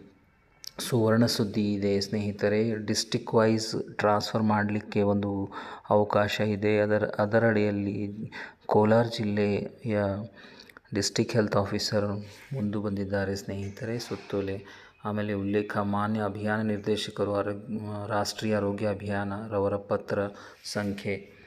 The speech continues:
ಅದರ ಪತ್ರ ಸಂಖ್ಯೆಯನ್ನು ಉಲ್ಲೇಖಿಸಿದ್ದಾರೆ. ಅದರ, ಅದಲ್ಲದೆ ಜಿಲ್ಲಾ ಆರೋಗ್ಯ ಮತ್ತು ಕುಟುಂಬ ಕಲ್ಯಾಣ ಸಂಘ ಅರವತ್ತ್ಮೂರನೇ ಕಾರ್ಯಕಾರಿ ಸಮಿತಿ ಸಭೆ ಅಜೆಂಡಾ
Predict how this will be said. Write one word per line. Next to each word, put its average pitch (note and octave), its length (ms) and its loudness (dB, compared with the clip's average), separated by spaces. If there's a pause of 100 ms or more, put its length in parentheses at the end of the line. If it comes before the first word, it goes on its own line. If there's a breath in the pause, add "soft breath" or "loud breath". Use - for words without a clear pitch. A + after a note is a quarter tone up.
(340 loud breath)
ಅದರ G2+ 220 -6
ಪತ್ರ G#2 240 -4
ಸಂಖ್ಯೆಯನ್ನು G2+ 500 -4
ಉಲ್ಲೇಖಿಸಿದ್ದಾರೆ. G2+ 800 -4
ಅದರ, G#2 320 -4 (560)
ಅದಲ್ಲದೆ G#2+ 480 0
ಜಿಲ್ಲಾ G#2+ 320 -4
ಆರೋಗ್ಯ G#2 300 -2
ಮತ್ತು G#2 260 -8
ಕುಟುಂಬ A2 380 -4
ಕಲ್ಯಾಣ G#2 600 -4
ಸಂಘ G2+ 380 -4
ಅರವತ್ತ್ಮೂರನೇ G#2 960 -4
ಕಾರ್ಯಕಾರಿ G#2 640 -2
ಸಮಿತಿ G2 520 -6
ಸಭೆ G2+ 420 -4
ಅಜೆಂಡಾ G2 600 -2